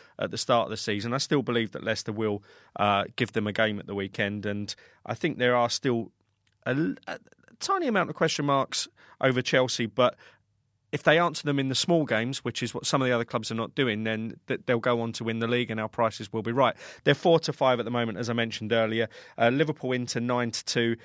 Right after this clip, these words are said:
Manchester City out to seven to one. Obviously, uh, Liverpool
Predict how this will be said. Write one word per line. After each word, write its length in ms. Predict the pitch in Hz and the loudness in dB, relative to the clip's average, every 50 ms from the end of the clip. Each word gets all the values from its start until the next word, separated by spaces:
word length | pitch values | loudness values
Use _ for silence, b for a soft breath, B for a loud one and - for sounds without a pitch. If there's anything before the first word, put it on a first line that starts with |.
| B B B | B B B
Manchester 500 | 123 123 123 117 - - - - - 117 | 2 2 2 2 2 -2 -2 -2 -4 -4
City 200 | - - 117 110 | -2 0 2 2
out 140 | 107 98 - | 2 2 0
to 60 | - | -2
seven 300 | - - 131 117 107 104 | 0 2 2 0 0 -2
to 120 | - - 107 | -6 -6 -2
one. 260 | 104 117 117 117 - | 0 0 0 0 -2
Obviously, 480 | - - 110 113 - - 107 101 101 98 B B B B B | -4 -6 -6 -6 -4 -4 -2 -4 -4 -6 B B B B B
uh, 240 | - - 107 107 101 - | 0 2 2 2 2 0
Liverpool 480 | 117 113 113 110 - 117 110 107 101 | -2 -4 -4 -4 -4 -4 -4 -4 -6